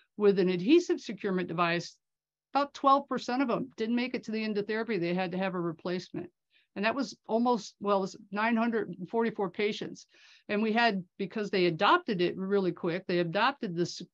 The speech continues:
the subcutaneous anchor. We had a ton of data. We had, you know, over eight thousand patients there,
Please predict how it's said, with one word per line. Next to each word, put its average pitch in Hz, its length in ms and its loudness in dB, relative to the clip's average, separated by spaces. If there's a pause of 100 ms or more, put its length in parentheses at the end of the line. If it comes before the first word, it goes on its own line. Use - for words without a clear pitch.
(280)
the 175 380 -2
subcutaneous 175 760 0
anchor. 175 480 -2 (360)
We 175 160 2
had 202 160 6
a 190 60 -2
ton 269 380 2
of 202 120 2
data. 160 300 -4
We 160 160 0
had, 170 360 0
you 175 140 0
know, 156 160 -2 (100)
over 175 320 -2
eight 208 200 -2
thousand 175 340 2
patients 175 460 -4
there, 214 340 -4